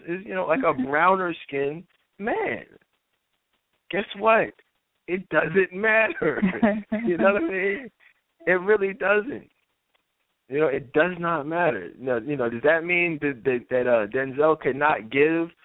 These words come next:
Speaker 1: one of the greatest performances in the history of, of movies? You know what I'm saying? Of course, it doesn't matter. Who knows? Maybe Zoe Saldana will win an Oscar for, maybe,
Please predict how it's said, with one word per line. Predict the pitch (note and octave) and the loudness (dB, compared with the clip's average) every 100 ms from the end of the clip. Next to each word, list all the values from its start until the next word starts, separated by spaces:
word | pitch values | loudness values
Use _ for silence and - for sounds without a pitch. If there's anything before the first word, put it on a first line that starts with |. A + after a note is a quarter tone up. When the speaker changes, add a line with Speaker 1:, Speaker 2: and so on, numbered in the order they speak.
| - - | -20 -2
Speaker 1:
one | C#3 | 0
of | C#3+ | 0
the | B2 | -2
greatest | A2 B2+ D3+ D3+ | 0 0 2 -2
performances | D3 - D3 D#3 E3 E3 D3+ | -4 0 2 2 0 -2 -2
in | D3+ | -2
the | B2+ | -2
history | C3 D#3 - D#3 D#3+ | -4 -6 -4 -2 0
of, | |
of | D3 C3+ B2+ B2+ A#2 | 2 2 4 4 2
movies? | G#2+ A#2+ E3 D#4+ D#4 D#4 _ _ _ _ _ _ _ _ _ - | 0 0 0 2 0 -2 _ _ _ _ _ _ _ _ _ -6
You | B2 | 2
know | E3+ | 2
what | |
I'm | F3+ | 2
saying? | - - | -2 -6
Of | F3 | -6
course, | - A3+ A#3 | -2 -2 0
it | A#2 C#3+ | 0 0
doesn't | - E3 F3+ B2+ | 0 -2 -2 -4
matter. | E3 G3+ F#3+ C3+ - _ _ _ _ _ | 4 4 4 0 -4 _ _ _ _ _
Who | G3 G3 | -2 2
knows? | G#3 A3 C#3 | 4 4 2
Maybe | D3 F3 F#3 | 0 -2 -2
Zoe | E3+ F3+ F3+ F3 | 0 2 0 0
Saldana | E3+ E3+ F#3 F#3 | -2 2 2 2
will | E3 | 2
win | F3+ | 0
an | D#3+ | -2
Oscar | - F3 F3+ E3 | 2 0 0 -10
for, | D3+ | -6
maybe, | D#3 F#3+ | -4 -4